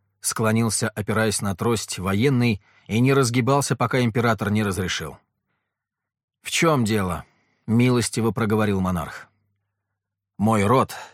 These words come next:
Ваше Величество, вы знаете, что он никогда не был полнокровен. Мы выбираем наследников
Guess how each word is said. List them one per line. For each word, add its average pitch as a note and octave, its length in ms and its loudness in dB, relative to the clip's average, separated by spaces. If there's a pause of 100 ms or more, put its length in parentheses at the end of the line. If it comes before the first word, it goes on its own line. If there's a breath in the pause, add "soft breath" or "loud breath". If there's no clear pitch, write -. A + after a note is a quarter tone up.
(120 loud breath)
Ваше F#2 300 -4
Величество, - 720 -8 (380)
вы E3+ 220 0
знаете, D#3 480 2
что B2+ 260 -2
он A#2+ 100 0
никогда A#2+ 480 0
не A2 180 0
был E2+ 240 -6 (120)
полнокровен. G#2 720 -2 (680)
Мы C3 200 2
выбираем C3+ 460 4
наследников C3 800 0